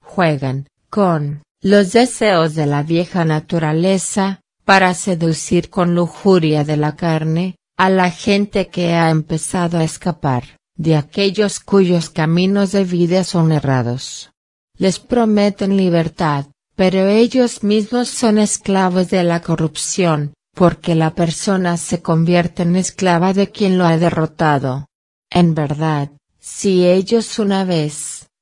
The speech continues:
escaparon de las contaminaciones del mundo, por medio de conocer a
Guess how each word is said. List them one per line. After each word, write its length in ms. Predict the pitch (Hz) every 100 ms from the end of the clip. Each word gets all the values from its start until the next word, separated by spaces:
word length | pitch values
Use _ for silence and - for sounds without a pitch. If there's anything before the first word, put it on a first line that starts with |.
| -
escaparon 880 | 185 - - 170 - 175 175 170 170
de 100 | 156
las 340 | 143 151 -
contaminaciones 1200 | - 165 165 160 160 160 160 160 - 220 226 233 214
del 160 | 202
mundo, 720 | 190 185 190 180 165 151 151 - _
por 240 | - 180 180
medio 400 | 180 185 185 180
de 120 | 175
conocer 720 | 175 175 180 175 - 156 139
a 160 | 131